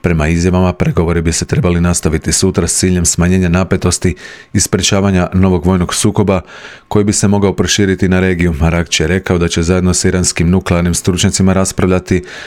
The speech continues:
sa Rafaelom Grossijem, čelnikom Međunarodne agencije za atomsku energiju, o tehničkim detaljima. Podsjetimo da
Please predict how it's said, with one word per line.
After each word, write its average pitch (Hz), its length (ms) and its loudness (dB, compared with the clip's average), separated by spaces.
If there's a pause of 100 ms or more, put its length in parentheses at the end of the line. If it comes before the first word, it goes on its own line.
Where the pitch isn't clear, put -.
(260)
sa - 220 0
Rafaelom 87 460 0
Grossijem, 87 420 0
čelnikom 85 400 0
Međunarodne 87 520 2
agencije 87 400 0
za 87 120 0
atomsku 85 340 -2
energiju, 90 460 2
o 104 100 2
tehničkim 95 500 0
detaljima. 80 500 0 (580)
Podsjetimo 98 460 0
da 101 120 2